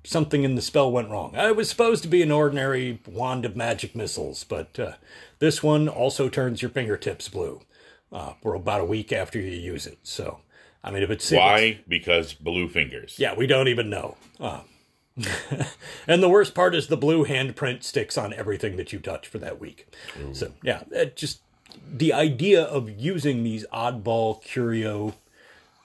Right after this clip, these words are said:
Speaker 1: uh, disadvantages to magic, uh, appealed to me enormously. So, honestly, I, I think,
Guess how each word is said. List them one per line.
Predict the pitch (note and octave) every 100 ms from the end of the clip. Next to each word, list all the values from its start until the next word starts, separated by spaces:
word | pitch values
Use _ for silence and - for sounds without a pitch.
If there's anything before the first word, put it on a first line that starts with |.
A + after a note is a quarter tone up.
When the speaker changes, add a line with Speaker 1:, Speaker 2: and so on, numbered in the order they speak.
| _
Speaker 1:
uh, | C#3 G2 - _ _ - _ _ _ _ _ - C3
disadvantages | C#3+ - B2+ G#2 B2 G#2 - G#2 F2+
to | -
magic, | A2 G2+ - D#2 - _ _ _ _ _
uh, | - E2+ E2+
appealed | - C3 - C3 A#2+
to | A2+
me | A#2 A2
enormously. | A#2+ G#2+ G#2 F2 D2+ - -
So, | - D3 C3 - - -
honestly, | G3 A3+ - D3 A2+
I, | A2+
I | B2+
think, | - E3+ D3